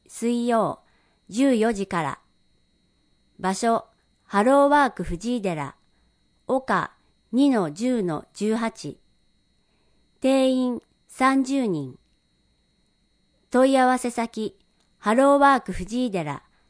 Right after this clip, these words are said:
職業相談部門。電話、九五五、二五七零。大阪府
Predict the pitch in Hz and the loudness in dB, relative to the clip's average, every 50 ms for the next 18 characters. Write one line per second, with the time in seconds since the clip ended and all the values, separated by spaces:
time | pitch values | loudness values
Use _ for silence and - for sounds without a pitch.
0 | _ _ _ - - 220 226 - 285 269 226 220 190 165 165 - - 240 247 247 | _ _ _ -6 -4 -2 0 0 0 0 0 0 0 0 -2 -2 0 0 0 0
1 | 247 220 240 240 240 240 233 233 247 233 202 160 139 - - _ _ _ _ _ | 0 0 0 0 0 0 0 0 0 0 0 -2 -4 -6 -10 _ _ _ _ _
2 | _ _ _ _ _ _ _ _ _ _ _ _ _ _ _ _ _ _ - 214 | _ _ _ _ _ _ _ _ _ _ _ _ _ _ _ _ _ _ -4 -2
3 | 233 247 240 240 233 226 226 226 214 - - _ _ _ _ _ _ _ _ _ | 0 0 0 0 0 0 0 0 0 -2 -8 _ _ _ _ _ _ _ _ _
4 | - 285 285 277 277 269 240 254 262 254 233 202 170 165 180 185 185 185 - - | -2 0 2 2 2 0 2 2 2 2 2 0 -2 -2 -2 -2 -2 -2 -6 -10
5 | _ _ _ _ _ _ _ _ - 240 262 269 269 269 240 233 262 247 220 190 | _ _ _ _ _ _ _ _ -2 0 2 2 2 2 0 0 0 0 2 0
6 | 170 165 165 175 185 185 190 208 202 185 160 - - _ _ _ _ _ _ _ | 0 0 -2 -2 -2 -2 -2 -2 -2 -2 -4 -6 -12 _ _ _ _ _ _ _
7 | _ _ _ _ _ _ _ _ _ _ _ _ _ _ _ _ _ _ _ _ | _ _ _ _ _ _ _ _ _ _ _ _ _ _ _ _ _ _ _ _
8 | _ _ _ _ _ _ _ _ _ _ _ _ _ _ _ _ _ _ _ _ | _ _ _ _ _ _ _ _ _ _ _ _ _ _ _ _ _ _ _ _
9 | _ _ _ _ _ _ _ _ _ _ _ _ _ _ _ _ _ _ _ _ | _ _ _ _ _ _ _ _ _ _ _ _ _ _ _ _ _ _ _ _
10 | _ _ _ - 247 269 294 294 - 285 285 - 277 294 285 - 208 175 - | _ _ _ 0 2 2 2 2 0 -2 -2 0 0 0 2 2 0 -2 -4